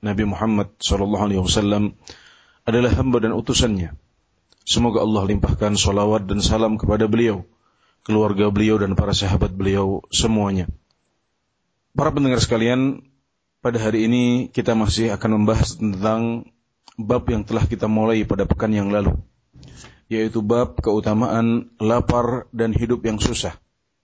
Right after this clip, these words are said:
Dan telah kita bahas sebelumnya beberapa hadis, dan pembahasan kita berhenti pada hadis yang ketujuh, yaitu hadis Abu Hurairah yang diriwayatkan oleh Muslim, bahwasanya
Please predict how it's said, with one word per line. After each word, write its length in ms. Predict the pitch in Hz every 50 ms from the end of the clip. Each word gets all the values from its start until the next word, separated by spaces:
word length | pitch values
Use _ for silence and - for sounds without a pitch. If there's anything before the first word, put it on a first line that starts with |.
| _ _ _ _ _ _ _ _ _ _ _ _ - - - _ -
Dan 480 | - 120 123 135 143 147 151 147 -
telah 160 | 139 135 127
kita 400 | 120 - 135 113 131 131 127 123
bahas 360 | 117 110 131 - 151 - - -
sebelumnya 360 | - 123 120 117 117 123 131
beberapa 480 | 127 117 110 107 110 110 107 - 110
hadis, 640 | 101 - 135 131 110 110 107 - - - - - - - - _ _ _ _ _ _ _ _ _ _ _ _ _
dan 480 | - 117 120 120 123 123 123 117 120
pembahasan 480 | 131 127 123 120 113 113 120 123 117 113
kita 160 | 117 - 135
berhenti 400 | 123 120 113 117 113 120 127 123
pada 480 | - 110 107 113 113 117 117 110 85 -
hadis 640 | - - - 117 117 120 120 117 - - - -
yang 160 | - - 120 117
ketujuh, 480 | - 120 - - 120 107 95 101 90 - - _ _ -
yaitu 240 | 104 110 110 98 101
hadis 400 | - 110 110 113 110 - - -
Abu 160 | 117 110 -
Hurairah 480 | - 110 120 120 113 104 107 110 - - - _ _ _ _ _ _ _ _ _ _ _
yang 240 | - - 123 123 117
diriwayatkan 480 | 110 113 113 110 113 117 113 - 123 120 95
oleh 400 | 110 113 113 - - - - -
Muslim, 480 | - 117 131 - - 123 107 101 90 - - _ _ _ _ _ _ _ _ _ _ _ _ _ _ _ - _ _ _ -
bahwasanya 800 | - 120 120 127 - - 127 135 143 139 143 143 143 143 -